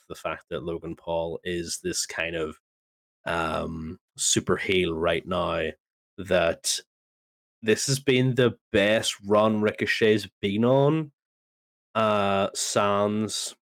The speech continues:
Bra-, uh, Braun Strowman. So, yeah, I feel like maybe we could get another match out of this, uh, before Logan's contract ends,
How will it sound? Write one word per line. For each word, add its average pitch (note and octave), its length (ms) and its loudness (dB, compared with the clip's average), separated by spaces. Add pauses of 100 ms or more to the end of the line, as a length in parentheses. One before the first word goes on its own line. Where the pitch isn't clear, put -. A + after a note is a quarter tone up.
(260)
Bra-, G#2 140 2
uh, G2 240 0
Braun G#2 280 0
Strowman. B2 640 0
So, G2 760 0 (680)
yeah, G2 220 0
I F#2 60 0
feel A#2 200 -2
like A2 220 2
maybe A2 160 -2
we G2+ 140 -2
could G2+ 140 -8
get G#2 120 0
another G2 260 -4
match F#2 360 -4
out F#2 100 -2
of F2+ 80 -6
this, F#2 360 -4 (680)
uh, F2 320 -2
before F#2+ 440 -2
Logan's F#2 460 -4
contract F2+ 640 -4
ends, E2+ 460 -6